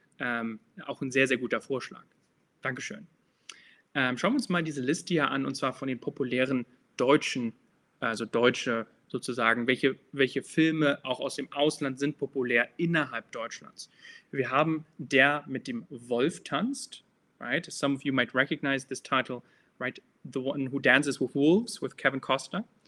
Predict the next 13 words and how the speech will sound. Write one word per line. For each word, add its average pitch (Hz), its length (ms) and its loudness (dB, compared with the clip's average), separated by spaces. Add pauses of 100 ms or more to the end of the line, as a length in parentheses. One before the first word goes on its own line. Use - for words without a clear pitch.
(420)
Wir - 120 0
haben 151 120 2
Rio 147 300 2
Bravo, 139 560 -2 (600)
ähm, 131 560 -2
Der 127 100 2
letzte 147 580 2
Mohikaner, 131 920 -2 (340)
The 135 80 -2
La-, 127 220 4
Last 127 360 2
Mohican, 170 540 0 (100)
right? 127 180 -6